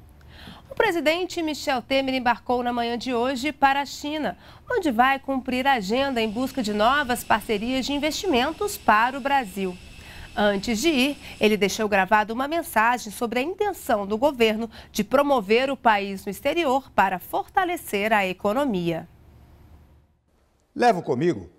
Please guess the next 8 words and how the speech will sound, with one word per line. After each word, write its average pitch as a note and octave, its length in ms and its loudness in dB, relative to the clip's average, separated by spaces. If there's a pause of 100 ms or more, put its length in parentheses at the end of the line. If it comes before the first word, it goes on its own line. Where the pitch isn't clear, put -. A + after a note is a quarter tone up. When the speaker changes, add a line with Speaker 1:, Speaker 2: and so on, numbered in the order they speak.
(220)
Speaker 2:
um G3 120 -6
Brasil E3 360 2
de E3 100 0
oportunidades, D3+ 1000 -2 (320)
um G3 140 -6
Brasil E3 580 2 (280)
de C#3+ 120 -8
possibilidades. D3 1200 -2